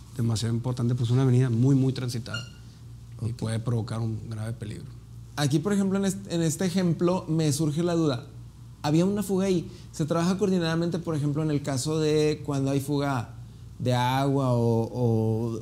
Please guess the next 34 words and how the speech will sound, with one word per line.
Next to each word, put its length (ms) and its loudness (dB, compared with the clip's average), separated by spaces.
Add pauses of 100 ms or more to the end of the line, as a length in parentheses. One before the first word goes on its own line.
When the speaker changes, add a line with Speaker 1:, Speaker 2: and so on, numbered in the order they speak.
(100)
Speaker 2:
de 160 4
gas 460 4
o 100 4
de 100 4
alguno? 380 4
¿Se 140 2
trabaja 320 4
con 160 2
otras 240 2
corporaciones 720 2
Speaker 1:
Sí. 80 -4
Speaker 2:
coordinadamente 560 4
para 460 0 (100)
los 340 4
riesgos 420 2
acotarlos 680 2
la, 120 2
lo 580 0
mayor 220 4
posible? 400 -2
Speaker 1:
Sí, 260 2
nada 160 4
más 220 0
que 380 2
en 120 2
ese 200 2
momento, 580 4 (420)
pues 140 -6
no 100 -4
sé 140 2
si 100 2
la 140 2
fuga 360 2
era 320 2